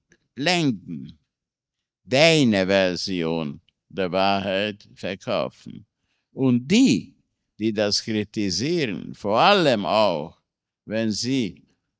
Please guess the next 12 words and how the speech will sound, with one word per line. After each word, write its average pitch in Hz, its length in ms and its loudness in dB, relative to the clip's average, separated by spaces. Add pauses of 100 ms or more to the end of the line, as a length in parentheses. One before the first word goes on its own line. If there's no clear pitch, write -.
(180)
aus 98 280 -4
dem 110 220 -2
Land 156 400 2
sind, 95 460 -6
wo 107 180 -6
das 95 300 -4
alles 117 500 -2
passiert, 120 720 -8 (840)
sind 151 600 -6 (420)
besonders 123 1300 -4
gefährliche 95 1160 -6 (100)
Feinde. 95 720 -2